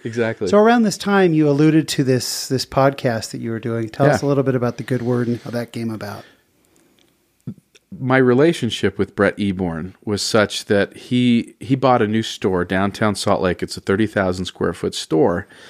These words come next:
Speaker 2: Hmm.
Speaker 1: It used to be Sam Weller's bookstore for people that know
Speaker 2: Right.
Speaker 1: that.
Speaker 2: Yeah.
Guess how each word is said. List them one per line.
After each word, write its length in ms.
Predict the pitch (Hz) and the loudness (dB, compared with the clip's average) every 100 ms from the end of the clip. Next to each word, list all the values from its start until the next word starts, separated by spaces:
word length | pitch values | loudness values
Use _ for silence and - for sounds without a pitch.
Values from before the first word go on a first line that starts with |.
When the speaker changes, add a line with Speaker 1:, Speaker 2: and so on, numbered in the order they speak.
| - | -10
Speaker 2:
Hmm. 160 | 156 139 | -2 0
Speaker 1:
It 60 | 110 | 2
used 180 | 127 | 0
to 80 | - | 2
be 80 | 113 | -2
Sam 320 | - 117 104 | 0 0 2
Weller's 320 | 101 98 95 90 | 2 2 2 0
bookstore 520 | - 90 - 90 85 | -6 -8 -4 -4 -4
for 100 | 85 | -6
people 300 | - 92 90 | -10 -6 -2
that 80 | 90 | 0
know 60 | |
Speaker 2:
Right. 180 | 123 85 | 0 0
Speaker 1:
that. 300 | 87 87 - - | 0 -4 -10 -10
Speaker 2:
Yeah. 240 | 135 127 | -4 -2